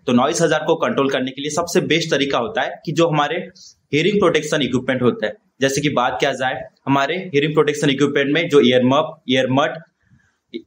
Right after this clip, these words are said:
जो ईयर मफ हो गया आपका, earbuds हो गया,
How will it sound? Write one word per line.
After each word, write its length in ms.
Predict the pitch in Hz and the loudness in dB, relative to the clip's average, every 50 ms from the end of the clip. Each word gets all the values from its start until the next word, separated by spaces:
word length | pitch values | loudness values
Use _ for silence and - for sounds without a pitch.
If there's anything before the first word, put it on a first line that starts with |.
| _ 113 | _ 2
जो 340 | 120 143 143 139 143 - - | 4 4 4 4 -2 -6 0
ईयर 220 | 131 131 135 139 139 | 0 2 2 2 2
मफ 180 | 143 147 156 175 165 - 123 | 2 2 2 0 -2 -4 -2
हो 100 | 131 135 | 0 0
गया 160 | 123 123 123 123 | 2 2 0 0
आपका, 440 | 123 - - 143 165 180 - - - 135 | -2 -2 -2 -2 -2 -2 -4 -6 -2 0
earbuds 440 | 131 123 - 107 139 151 147 - | 0 0 2 2 0 -2 0 2
हो 100 | 165 160 | 2 2
गया, 160 | 156 160 165 | 2 2 0